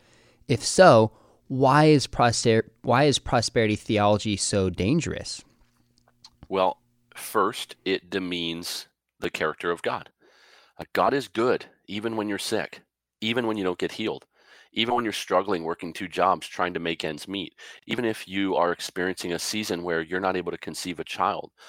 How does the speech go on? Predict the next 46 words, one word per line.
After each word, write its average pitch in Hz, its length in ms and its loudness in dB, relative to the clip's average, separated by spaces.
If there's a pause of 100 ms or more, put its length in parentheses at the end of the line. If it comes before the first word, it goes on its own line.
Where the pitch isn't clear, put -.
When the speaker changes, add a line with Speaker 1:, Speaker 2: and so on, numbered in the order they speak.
(400)
Speaker 2:
uh, 82 140 0
when 92 180 -4
your 90 100 -4
grades 95 380 -2
are 92 40 -8
good, 95 220 0
when 92 140 -4
your 87 80 -4
grades 90 320 0
are 92 60 -4
bad, 95 360 2
when 82 240 -6
you're, 80 420 -2 (240)
uh, - 60 -6
buried 95 400 2
in 87 100 -2
student 92 360 -6
loan 87 260 -2
debt, 92 340 2
and 87 140 -8
when 87 160 -4
you're, 85 320 0 (300)
you 73 40 -12
know, 82 180 -2 (200)
paying 98 260 -2
it 95 80 0
off. 95 380 2 (180)
It, - 120 -10 (120)
God 120 300 2
is 117 160 -4 (120)
always 104 420 -2
good. 80 240 -4
It's - 120 -14 (160)
who 131 220 -4
he 107 320 -8
is. 104 380 -2
And 87 200 -8 (200)
the - 80 -12
prosperity 127 520 -2
gospel 90 400 2
emphasizes 87 760 0 (180)
all 123 220 4
that 139 100 4
he 117 160 -6
can 98 180 -4
do. 87 300 -4